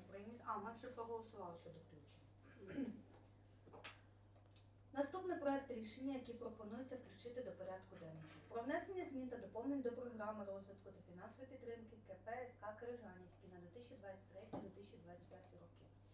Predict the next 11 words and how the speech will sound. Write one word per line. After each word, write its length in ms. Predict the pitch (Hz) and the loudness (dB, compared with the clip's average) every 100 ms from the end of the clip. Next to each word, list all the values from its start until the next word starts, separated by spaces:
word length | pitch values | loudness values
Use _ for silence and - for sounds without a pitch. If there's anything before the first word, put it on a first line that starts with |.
| - - - - | -16 -14 -14 0
Даним 300 | 220 277 302 | 4 6 6
проектом 440 | 233 240 240 254 | 6 4 4 2
рішення 600 | 226 214 208 208 202 202 - - - - - | 2 0 -4 -4 -4 -4 -8 -12 -16 -16 -12
апарат 420 | - 220 220 254 | -6 0 2 2
пропонує 420 | 247 226 214 220 | 0 -2 -2 -2
внести 360 | 214 214 220 226 | 0 -2 -2 -6
зміни 320 | 214 202 214 190 | -6 -6 -4 -4
до 120 | 196 | -4
бюджету. 540 | 214 240 190 196 196 - | -2 -4 0 0 0 -2
Це 140 | 285 | 0
перерозподіл 800 | 277 262 220 208 208 - 233 226 | 4 4 2 -2 -4 0 0 0